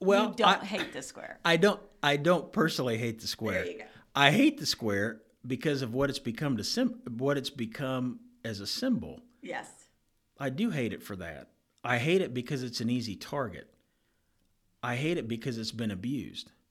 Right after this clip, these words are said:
Speaker 2: Yes.
Speaker 1: I hate, I hate it, uh, because it's, it symbolizes the unfairness and it's an easy target. Um, I hate it.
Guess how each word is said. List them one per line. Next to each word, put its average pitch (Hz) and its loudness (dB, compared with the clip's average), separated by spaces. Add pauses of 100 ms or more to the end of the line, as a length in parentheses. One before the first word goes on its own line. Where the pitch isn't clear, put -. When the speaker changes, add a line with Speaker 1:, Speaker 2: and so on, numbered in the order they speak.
Speaker 2:
Yes. 165 -10
Speaker 1:
I 123 0
hate, 147 -2
I 123 -2
hate 151 -2
it, 107 -6 (1000)
uh, 95 -8 (1300)
because 120 -4
it's, - -8 (160)
it - -8
symbolizes 98 -6 (920)
the 120 -6
unfairness 123 -4
and 104 -6
it's 101 -10
an 98 -8
easy 113 -4
target. 98 -8 (800)
Um, 85 -10 (2250)
I 120 -4
hate 131 -4
it. 90 -10